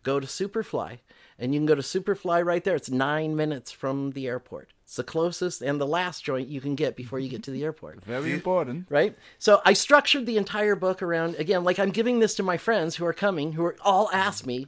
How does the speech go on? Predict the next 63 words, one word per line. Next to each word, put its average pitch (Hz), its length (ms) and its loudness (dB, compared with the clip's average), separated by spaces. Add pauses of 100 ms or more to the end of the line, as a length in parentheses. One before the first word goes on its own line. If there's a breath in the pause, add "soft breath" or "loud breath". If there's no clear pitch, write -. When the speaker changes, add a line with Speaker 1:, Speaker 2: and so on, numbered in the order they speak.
Speaker 1:
"What's 151 240 2
the 165 60 -2
best 170 200 2
coffee 214 240 0
shop?" - 240 -8
Okay, - 180 4
Speaker 3:
And 139 100 0
from 156 160 2
this 170 100 4
Speaker 1:
bam. 226 160 6
Speaker 3:
period, 175 360 4
I 147 80 4
remember 143 420 0
you 135 180 -2
reaching 135 400 -4
out 113 160 -2
to 117 80 -10
me 131 200 -6
and 117 120 -6
Speaker 1:
Yes. 127 200 2
Speaker 3:
saying, 127 280 -6 (400 soft breath)
"I, 117 260 -4
uh, 117 140 -6
understand 120 500 -10
that 117 180 -10
you 123 160 -10
are 113 200 -2
a 107 40 -6
cannabis 113 360 -8
activist 117 540 -8
connected 107 380 -10
to 113 140 -8
this, 104 240 -12
uh, 104 60 -10 (140)
V 110 160 -8
O 98 40 -8
C 107 240 -10
organization." 98 460 -8
I - 180 -12
said, 98 120 -12
"This 92 240 -12
is - 40 -10
correct." 90 440 -8 (360 soft breath)
And, 98 400 -10
uh, 92 420 -6
I 98 40 -8
thought 131 140 -6
it 117 120 -8
was - 60 -12
so 107 100 -6
funny 135 280 -6
because 95 280 -12
you 104 60 -12
said, 104 280 -8 (400 soft breath)
"I 107 120 -4
do 151 220 -2
understand 143 560 -2
quite 135 200 0
a - 20 -8 (100)
bit 143 100 -2
of 123 80 -6
the 117 80 -14
policy 120 560 -8